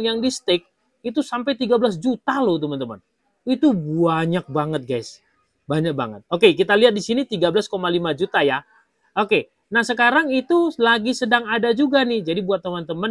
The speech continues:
yang mau nyobain ya. Nah, lagi-lagi Dior masing-masing lah ya. Nah, ada yang disebut sebagai N F P. Nah, ini lagi farming juga nih, teman-teman. Ya,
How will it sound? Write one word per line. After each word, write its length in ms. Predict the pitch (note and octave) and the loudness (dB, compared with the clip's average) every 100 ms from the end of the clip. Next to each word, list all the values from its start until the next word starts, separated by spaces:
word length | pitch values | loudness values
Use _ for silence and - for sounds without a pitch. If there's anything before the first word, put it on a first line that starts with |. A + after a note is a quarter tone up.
| G#3 | -4
yang 160 | E3 | -6
mau 320 | D#3 C#3+ C#3 D#3+ | -6 -4 -2 -4
nyobain 560 | E3 C#3+ C3 C3+ D#3+ | -2 -2 0 2 2
ya. 400 | D3+ B2 B2 D#3 _ _ _ _ | 2 0 0 -2 _ _ _ _
Nah, 240 | A#2 A#2+ B2 | -12 -8 -4
lagi-lagi 560 | C#3+ D#3 D3 G3+ G#3 | -2 0 0 2 0
Dior 240 | D#3 E3+ E3 | 2 0 0
masing-masing 640 | D3+ D#3+ D3+ C#3+ F3 D#3 | -4 -6 -6 -6 -4 -4
lah 160 | B2 G#2+ | -4 -6
ya. 120 | A2 _ _ _ - | -10 _ _ _ -4
Nah, 160 | D#3 - | -4 0
ada 240 | G#3 B3+ | 2 4
yang 160 | C#4 B3+ | 4 2
disebut 320 | - A3 C4 | 0 0 -2
sebagai 480 | - G3+ F#3 G#3 - F#3+ | -2 -2 0 -2 -2 -2
N 240 | G#3 - | -2 -4
F 80 | _ | _
P. 320 | G3 D3+ - _ - | -4 -4 -6 _ -8
Nah, 160 | F3 | -2
ini 160 | G3+ C#4 | 2 4
lagi 240 | B3+ G#3 | 2 0
farming 400 | G#3+ G#3+ G#3+ A3+ | 0 2 2 0
juga 160 | B3+ B3+ | 2 2
nih, 160 | G#3+ | 2
teman-teman. 400 | F#3 F3 D3+ B2 - _ _ _ _ _ | 0 -4 -4 -8 -14 _ _ _ _ _
Ya, 400 | A#2 D3 G3 | -2 4 4